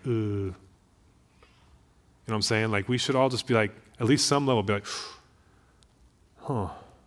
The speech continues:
We should cast ourselves on the mercy of God. It should compel us. Like, if, if you can read Mark ten and you can walk away and be like, "Yo, I'm good." Like, that's when I start to worry.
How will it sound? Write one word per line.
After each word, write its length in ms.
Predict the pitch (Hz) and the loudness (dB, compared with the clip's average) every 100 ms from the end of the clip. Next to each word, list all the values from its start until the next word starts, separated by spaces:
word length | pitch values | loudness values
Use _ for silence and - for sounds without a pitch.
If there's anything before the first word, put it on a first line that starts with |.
| _ _ _ _ _ _ _ _ _ _ _ _ _ _ _ _ _ - | _ _ _ _ _ _ _ _ _ _ _ _ _ _ _ _ _ -10
We 80 | - | -8
should 140 | 113 | -6
cast 340 | - 131 - | -4 -4 -2
ourselves 440 | 107 - 117 104 104 | -4 -2 -2 -2 -2
on 60 | |
the 60 | 98 | -4
mercy 340 | 101 107 - | -4 -6 -6
of 80 | 127 | -8
God. 280 | - 107 95 - _ _ _ _ _ _ _ _ _ _ _ _ _ _ _ _ _ - - 127 | -8 -10 -12 -18 _ _ _ _ _ _ _ _ _ _ _ _ _ _ _ _ _ -20 -10 -6
It 80 | |
should 100 | - | -4
compel 340 | 127 120 156 151 | -4 0 2 0
us. 140 | - | 2
Like, 140 | 131 143 | 2 2
if, 120 | 170 | 0
if 200 | 170 185 | 0 2
you 80 | 185 | 2
can 180 | 185 | 2
read 480 | 156 190 196 165 131 | 4 4 2 0 -4
Mark 280 | 139 156 131 | -2 -2 -2
ten 240 | 160 160 | -2 0
and 80 | 135 | 0
you 60 | 135 | -2
can 120 | 151 | 0
walk 240 | 147 135 | 0 2
away 200 | 135 143 | 0 0
and 80 | 139 | 0
be 60 | 120 | 0
like, 180 | 117 113 | -2 -2
"Yo, 180 | 135 | -2
I'm 180 | 113 143 | -2 -2
good." 420 | 104 131 113 85 - - _ _ _ - - | -2 0 -2 -6 -18 -20 _ _ _ -18 -12
Like, 140 | 107 | 0
that's 240 | 175 170 165 | 2 2 2
when 80 | |
I 20 | 135 | 4
start 240 | 165 139 | 4 4
to 80 | 120 | 4
worry. 320 | 123 110 | 6 4